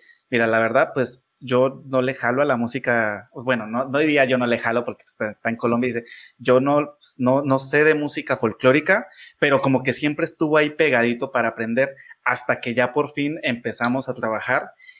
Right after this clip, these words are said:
y yo siento que uno de los, de los trabajos donde, donde nos hicimos como que muy buenos amigos es el de la foto que les,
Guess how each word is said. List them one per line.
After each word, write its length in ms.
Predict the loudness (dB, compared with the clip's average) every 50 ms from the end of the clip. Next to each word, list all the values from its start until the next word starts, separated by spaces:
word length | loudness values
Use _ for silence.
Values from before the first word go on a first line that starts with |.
| _ -2
y 100 | 2 4
yo 100 | 4 4
siento 340 | 2 0 0 0 0 0 2
que 140 | 2 2 4
uno 280 | 4 2 2 4 4
de 100 | 4 6
los, 340 | 6 4 4 2 0 -6 -2
de 100 | 0 2
los 140 | 2 2 0 0
trabajos 460 | 0 2 2 2 2 0 -4 -4 -2
donde, 500 | -4 -4 -4 -2 -2 -2 -2 -4 -8 _ _ _ _ _ _ _
donde 300 | 0 0 0 2 2 2
nos 160 | 2 2 0 0
hicimos 400 | -4 0 0 0 0 0 -2 -2
como 300 | -2 -2 0 0 -2 0
que 120 | 0 0 2
muy 160 | 2 0 2
buenos 340 | 4 4 4 4 2 2 0
amigos 440 | 0 0 0 0 2 2 2 2 2
es 120 | 0 2 2
el 140 | 0 2 2
de 100 | 2 2
la 140 | 2 0 -2
foto 300 | -2 -2 -2 -2 -2 -2
que 120 | -2 -2
les, 260 | 0 -2 -2 -4 -12